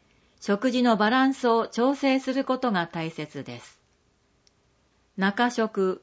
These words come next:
外食の際は、次のことに気をつけましょう。中食、外食のポイン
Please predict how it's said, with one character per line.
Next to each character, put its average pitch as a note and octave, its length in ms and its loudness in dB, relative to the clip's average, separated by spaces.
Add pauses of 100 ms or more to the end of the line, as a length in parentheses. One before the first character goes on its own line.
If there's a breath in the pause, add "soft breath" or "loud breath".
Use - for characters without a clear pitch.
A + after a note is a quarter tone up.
外 A#3 220 2
食 C#4 280 0
の C4+ 140 0
際 B3 320 -2
は、 D#3+ 280 -2 (280)
次 D4 260 -2
の B3+ 140 2
こ G3 120 0
と G3 160 -2
に E3 220 -4
気 - 160 -2
を F#3+ 120 0
つ F#3+ 140 -16
け E3 120 -4
ま D3+ 160 -8
し - 180 -10
ょ C3 200 -10 (1500)
う。 G3 40 -4
中 G3+ 300 2
食、 G#3+ 560 -2 (140)
外 A3+ 220 2
食 C4 320 -2
の A3 200 2
ポ F3+ 200 -4
イ E3+ 100 -2
ン E3 140 -6